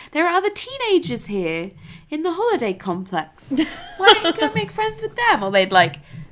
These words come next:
Speaker 1: you know, like, they'd have, they'd have a quick conversation with, like, another teen and be like, "Why don't you, let's," no. No, your parents should never be setting you up on anything, anything.
Speaker 2: Just let, just let her live. Let Jess live.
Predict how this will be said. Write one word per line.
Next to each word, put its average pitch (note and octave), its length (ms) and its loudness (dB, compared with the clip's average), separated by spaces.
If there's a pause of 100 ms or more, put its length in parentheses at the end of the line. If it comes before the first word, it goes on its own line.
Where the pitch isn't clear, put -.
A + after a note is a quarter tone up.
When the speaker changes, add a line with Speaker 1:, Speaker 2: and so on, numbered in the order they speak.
(240)
Speaker 1:
you G#3+ 160 -8
know, C3 300 0
like, - 240 -4
they'd F3 220 2
have, F3+ 240 2
they'd E3 160 0
have E3+ 140 0
a D#3+ 40 -4
quick E3+ 220 -8
conversation D#3+ 520 -6
with, D3+ 160 -10
like, D3+ 240 -4
another F3 460 2
teen E3 560 -4
and D3+ 140 -10
be D#3 160 -4
like, C#3+ 300 -4
"Why A4+ 280 -6
don't A4+ 100 -10
you, A4+ 320 -10 (840)
let's," A4+ 400 -10 (320)
no. G#3+ 180 0 (220)
No, G3 540 6
your - 100 -16
parents B3+ 300 -4
should C4 100 -6
never C4 120 -6
be A#3 120 -6
setting G#3+ 260 -8
you G#3 120 -6
up F#3+ 100 -8
on - 100 -8
anything, E3+ 880 -6 (420)
anything. D#3 360 -10
Speaker 2:
Just - 20 -8
let, C4 220 -6 (200)
just C#4 220 -14
let C#4 200 -4
her D#4 120 -6
live. C4+ 720 -6 (160)
Let C4 280 -6
Jess D#4+ 200 -2
live. C#4+ 640 0